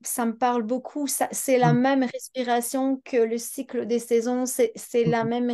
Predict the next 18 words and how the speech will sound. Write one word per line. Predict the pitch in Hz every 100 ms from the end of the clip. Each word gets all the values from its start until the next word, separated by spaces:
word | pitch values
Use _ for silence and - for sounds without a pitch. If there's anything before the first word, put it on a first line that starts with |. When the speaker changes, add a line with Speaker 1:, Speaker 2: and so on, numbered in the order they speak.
| -
Speaker 1:
respiration | 254 - - 233 233 233 262 254
que, | 254 233 220 - - - - _ _ _
que, | - 240 220 -
que, | - 233 214 214 -
que | -
nos, | 240 233 226 233
que | - 247
nos | 226 233
écueils | 233 240 240 277 254 254 226
dans | 208 220
nos | 214 220
vies, | 220 240 269 262 262
que, | 240 214
que | - 240
ce | 233 233
cycle | 226 - 262 - 226
vie, | 214 220 247
mort, | 240 214 226 220